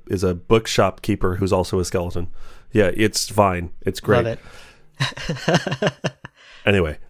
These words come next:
Speaker 1: broadly, we're in agreement. I, I think the idea of, like, unfilmable is a more of an issue of we haven't been convinced that someone has the integrity to, to handle it well.
Speaker 2: Yeah.
Speaker 1: Because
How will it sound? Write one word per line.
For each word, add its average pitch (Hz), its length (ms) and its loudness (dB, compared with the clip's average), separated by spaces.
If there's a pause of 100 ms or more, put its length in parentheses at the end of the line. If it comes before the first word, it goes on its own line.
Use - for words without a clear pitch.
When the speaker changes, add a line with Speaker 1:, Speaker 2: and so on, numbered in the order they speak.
(120)
Speaker 1:
broadly, 123 480 4
we're 104 260 4
in 95 80 2
agreement. 90 420 -2 (120)
I, 117 220 4 (300)
I 127 80 6
think 175 180 2
the 196 100 4
idea 104 280 4
of, 98 80 2
like, 95 320 0 (180)
unfilmable 104 840 2 (180)
is 107 180 2
a 98 120 2 (100)
more 117 280 4
of 123 60 -2
an 113 140 2
issue 98 380 0
of 92 260 -2
we 98 160 -2
haven't 107 540 -2
been 98 180 2
convinced 95 720 -2
that 95 200 0
someone 95 300 0
has 90 400 -2
the 87 240 -6
integrity 90 580 -4
to, - 120 -16
to - 160 -14
handle 85 360 -4
it - 100 -16
well. - 320 -12 (160)
Speaker 2:
Yeah. 123 240 0 (220)
Speaker 1:
Because 95 540 2